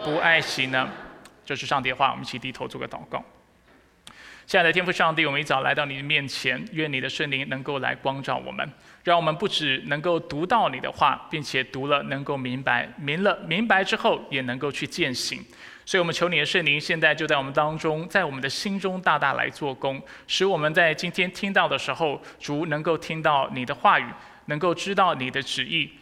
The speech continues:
并且在我们生命当中，主能够愿-，愿意为你的缘故分别为圣，一生为你而活。所以主，我们祷告，愿你的美善，愿你的慈爱，愿你的公义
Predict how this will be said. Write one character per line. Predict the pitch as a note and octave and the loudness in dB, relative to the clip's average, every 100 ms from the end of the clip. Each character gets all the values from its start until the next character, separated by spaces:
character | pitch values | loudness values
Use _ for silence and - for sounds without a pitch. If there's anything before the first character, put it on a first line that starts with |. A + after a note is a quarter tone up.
| - | -14
并 | - D3 | -6 0
且 | C#3 | 2
在 | D3+ | 2
我 | |
们 | C#3 | 0
生 | C3+ D#3+ | -2 -2
命 | D#3 | -2
当 | C#3+ D3+ D3+ | 0 -2 -2
中， | D#3 D3 D3 | -4 -4 -4
主 | - C3+ C3 | -8 -8 -6
能 | C#3 C3+ | -6 -4
够 | D3 D3 - | 0 -2 0
愿-， | E3 D3 D#3 - | -2 -2 -8 -10
愿 | G#3 A3+ F#3+ | 0 0 2
意 | F3+ | -2
为 | F3 G#3 | 0 0
你 | E3 C3 | 0 -2
的 | |
缘 | B2 B2 C3 | -4 -4 -4
故 | D3 C3 | -4 -6
分 | - D3 | -4 -4
别 | C#3+ A#2+ | -4 -6
为 | A#2+ | -6
圣， | B2 C#3 B2 - | -4 -2 -4 -6
一 | C3 | -8
生 | - B2+ | -6 -6
为 | B2+ | -6
你 | A#2+ | -8
而 | A#2 A#2 | -8 -8
活。 | B2+ - - - - - | -8 -10 -12 -20 -20 -20
所 | - D3+ | -2 -2
以 | |
主， | D3 C3+ C3+ | 0 -4 -2
我 | C3 | 0
们 | C3 | 0
祷 | B2+ B2 | -2 0
告， | C#3 C3 - - - - | 2 2 0 -18 -12 0
愿 | E3 | 0
你 | D3+ | 2
的 | C3+ | 0
美 | C3+ C3 | 0 0
善， | C3+ F#3 D3 - - | 2 2 2 0 -10
愿 | D3+ C#3 | -4 -4
你 | B2+ | -2
的 | B2 | -4
慈 | - - | -4 0
爱， | C#3 C#3+ - - - | 4 4 2 -8 -4
愿 | C#3+ | -2
你 | B2+ | -2
的 | B2+ | -4
公 | D3 D3 D#3 | -4 -6 -4
义 | C3+ | -6